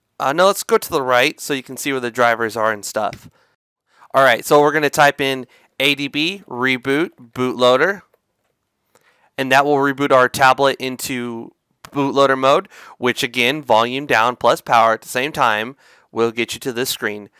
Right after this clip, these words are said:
So from here, we're gonna go back to this thread and let's make this over here to the left as well. There we go. Make this to the right. Sorry, I meant right. I'm getting them mixed up.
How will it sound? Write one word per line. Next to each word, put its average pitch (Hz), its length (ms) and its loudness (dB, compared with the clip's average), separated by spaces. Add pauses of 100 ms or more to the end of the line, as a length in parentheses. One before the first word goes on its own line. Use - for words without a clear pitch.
(200)
So 117 520 0 (240)
from 123 180 0
here, 185 420 -4 (280)
we're 127 100 -2
gonna 139 220 -2
go 131 160 2
back 123 400 0
to 139 120 -8
this 123 280 -6
thread 143 560 0 (600)
and 107 600 -4 (1200)
let's - 140 -18
make 131 200 -6
this 127 380 -4
over 120 160 -6
here 117 160 -8
to - 100 -16
the 113 120 -6
left 107 260 -4
as 107 100 -16
well. 107 420 -4 (500)
There 117 180 0
we 113 80 -10
go. 143 460 0 (1120)
Make 120 180 -18
this 120 280 -8
to 123 120 -12
the 110 160 -8
right. 110 420 -2
Sorry, 127 380 6
I 110 60 0
meant 123 160 -4
right. 101 400 -6
I'm 107 260 -6 (160)
getting 110 220 -12
them 104 100 -10
mixed - 260 -12
up. 98 220 -6